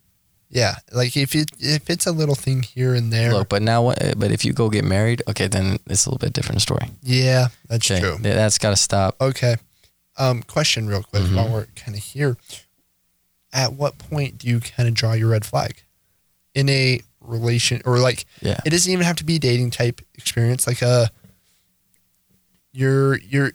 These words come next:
Speaker 1: you both know it's more than friends.
Speaker 2: Okay.
Speaker 1: It might not be dating, but you're past the more than friends stage.
Speaker 2: Mm-hmm.
Speaker 1: We'll say that.
Speaker 2: You're in the talking stage.
Speaker 1: Yeah.
Speaker 2: Okay.
Speaker 1: Anywhere up from there.
Speaker 2: Okay.
Speaker 1: When, when do you, like,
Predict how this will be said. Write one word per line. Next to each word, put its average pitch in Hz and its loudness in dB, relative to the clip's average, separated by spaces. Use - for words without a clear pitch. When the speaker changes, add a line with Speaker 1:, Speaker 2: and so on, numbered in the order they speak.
Speaker 1:
you 160 0
both 185 0
know 160 4
it's - 0
more 135 4
than 123 2
friends. 110 0
Speaker 2:
Okay. 110 0
Speaker 1:
It 127 -2
might 143 2
not 135 0
be 135 -2
dating, 127 2
but 117 -2
you're 123 2
past - -2
the 123 0
more 120 2
than 104 -2
friends - -8
stage. - -4
Speaker 2:
Mm-hmm. 101 2
Speaker 1:
We'll 117 2
say - -2
that. 104 0
Speaker 2:
You're 113 2
in 113 2
the 110 2
talking 95 -2
stage. - -2
Speaker 1:
Yeah. - -4
Speaker 2:
Okay. 107 0
Speaker 1:
Anywhere 135 2
up - -8
from 107 -12
there. 92 -12
Speaker 2:
Okay. - -4
Speaker 1:
When, 123 0
when 127 0
do 127 0
you, 135 4
like, 127 0